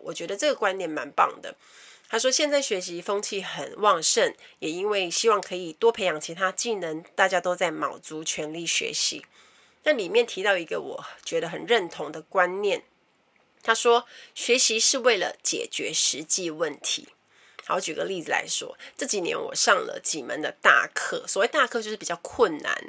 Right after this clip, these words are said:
然后要花很多时间去练习的课。那我发现我的同学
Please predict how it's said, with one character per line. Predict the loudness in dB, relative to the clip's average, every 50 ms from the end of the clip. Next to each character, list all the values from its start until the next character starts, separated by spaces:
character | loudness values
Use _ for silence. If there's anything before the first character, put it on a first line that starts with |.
| -10 -8
然 | -6 -4
后 | 0 0 0 0 2
要 | 2 2 2 4
花 | 4 4 2
很 | 2 2 -6
多 | -6 -4
时 | -4 -2 -2 -4
间 | -4 -6 -6 -6
去 | -6 -8 -6
练 | -4 -4 -4 -4
习 | -6 -8 -8
的 | -10 -10 -10
课。 | -8 -4 -4 -4 -4 -6 _ -20 -20 -20 -20 -20 _ 0
那 | 2 4
我 | 6
发 | 8 6 6
现 | 6 4 0
我 | 0 -2
的 | -4 -6
同 | -8 -8 -8 -8 -6 -4
学 | -2 -2 0 0 0 -2 -4 -6